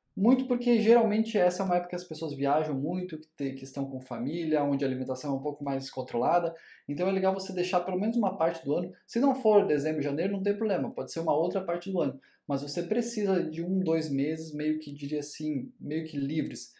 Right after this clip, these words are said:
Não necessariamente livres, mas onde a, você não precisa seguir a estrutura de treino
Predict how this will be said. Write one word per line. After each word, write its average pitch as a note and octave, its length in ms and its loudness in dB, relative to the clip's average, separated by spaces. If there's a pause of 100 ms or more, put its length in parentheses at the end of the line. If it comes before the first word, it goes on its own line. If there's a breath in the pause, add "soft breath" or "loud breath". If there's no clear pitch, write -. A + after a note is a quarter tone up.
(140 soft breath)
Não A3 80 0
necessariamente G#3 500 2
livres, A#3+ 460 0 (260 loud breath)
mas F#3+ 240 4
onde G3+ 220 4
a, F#3+ 80 6
você F#3 240 -2
não G3+ 100 -2
precisa G#3 300 2
seguir F3 400 -4
a F#3+ 40 0
estrutura F3 540 -4
de E3 100 -12
treino D3+ 300 -4